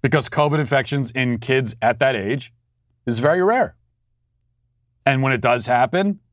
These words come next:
vast majority of cases, extremely mild. What we know, this is a statistical fact. Kids at that age range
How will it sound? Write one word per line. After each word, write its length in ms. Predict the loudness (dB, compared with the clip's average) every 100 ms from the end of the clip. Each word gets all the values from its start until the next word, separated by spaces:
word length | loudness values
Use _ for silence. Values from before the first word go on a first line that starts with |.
| _
vast 220 | -2 -2
majority 320 | -2 0 0 0
of 60 |
cases, 560 | 0 0 0 0 -2 -10 _ _ _ _ _
extremely 340 | 0 2 2
mild. 400 | 2 2 0 -10 _ _ _ _ _ _ _ _ _ _ _
What 140 | 0 2
we 100 | 2
know, 240 | 2 2
this 200 | 0 -2
is 200 | -4 -4
a 60 | -8
statistical 1000 | -4 -4 -2 -2 -2 -4 -2 0 0 0
fact. 440 | 0 0 -4 _ _ _ _ _ _ _
Kids 480 | -2 2 2 0 -4 _
at 240 | 0 0 0
that 200 | 0 2
age 280 | 0 0
range 460 | -2 0 0 -4